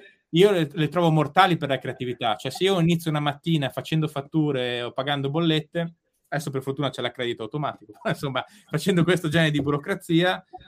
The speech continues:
non scriverò qualcosa di interessante quel giorno. Potrò scrivere un articolo, ma non scriverò, eh, parti di romanzo, secondo me, rilevanti.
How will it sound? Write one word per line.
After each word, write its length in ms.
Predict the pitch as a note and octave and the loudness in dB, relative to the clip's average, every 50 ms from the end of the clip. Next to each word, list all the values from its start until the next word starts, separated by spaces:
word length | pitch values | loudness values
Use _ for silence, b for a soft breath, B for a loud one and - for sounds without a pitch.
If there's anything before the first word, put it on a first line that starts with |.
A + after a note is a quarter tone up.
| B B - | B B -6
non 120 | D3 D3 | -6 -6
scriverò 640 | C#3+ - E3 D#3+ - D#3+ F3+ F#3 F3+ D3 C3+ B2+ - | 0 2 4 4 6 6 8 8 8 8 6 4 2
qualcosa 340 | - C#3 C3+ - C#3+ C3+ C#3 | 0 -2 -2 -2 -2 -2 -2
di 60 | C3+ | -4
interessante 560 | C3 B2 C3+ B2+ A#2+ - - B2+ A#2 G#2+ A2+ | -4 -4 -4 -4 -4 -2 -4 -4 -4 -4 -8
quel 120 | G#2 A#2+ A2 | -10 -10 -8
giorno. 180 | A#2 A2+ A2+ | -8 -8 -8
Potrò 200 | - C3 - D3 | -8 -4 -4 -4
scrivere 280 | C#3 - D#3+ D#3 D#3+ D#3 | 0 2 4 4 4 4
un 60 | D3+ | 4
articolo, 560 | C#3+ C3 - - D#3+ D3+ D3+ - A#2+ A2+ A2 | 2 0 0 0 0 0 0 -2 -8 -8 -8
ma 80 | A#2 A#2 | -6 -6
non 100 | A#2 A2+ | -8 -8
scriverò, 560 | - - C3 B2 B2+ C3 C3 B2 A#2 A2 - B B B B B B _ - | -8 -8 -6 -2 2 4 4 4 4 2 -2 B B B B B B _ -14
eh, 920 | A2+ A2+ A2+ A2 A2 G#2+ G#2+ G#2 G#2 G2+ G2+ G2 G2 G2 G2 G2+ G2+ G2 - | -10 -6 -4 -2 -2 0 0 0 -2 -2 -2 -4 -4 -4 -4 -6 -8 -8 -4
parti 320 | - B2 B2 B2 - - A2+ | -2 -2 -2 -2 -2 -8 -8
di 80 | A2+ | -8
romanzo, 480 | A#2 A#2 A#2 A2+ A2+ A2+ G#2+ G#2 A2 G#2+ | -6 -4 -2 -2 -2 -4 -4 -8 -10 -12
secondo 280 | - - A2 G#2+ G#2+ | -12 -12 -12 -12 -8
me, 120 | G#2+ G#2+ G#2 | -6 -4 -2
rilevanti. 680 | G#2 G2+ G2+ G#2 G#2+ G#2 G2 F#2+ F#2 _ _ - | -2 -2 -2 -2 -2 -2 -4 -6 -10 _ _ -20